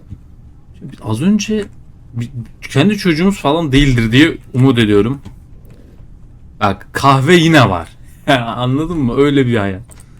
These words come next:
Yani birbirimizi yiyoruz ama kahvemiz eksik değil.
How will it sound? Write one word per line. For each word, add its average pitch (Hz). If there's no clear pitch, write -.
Yani 113
birbirimizi 139
yiyoruz 170
ama 170
kahvemiz 139
eksik 143
değil. 139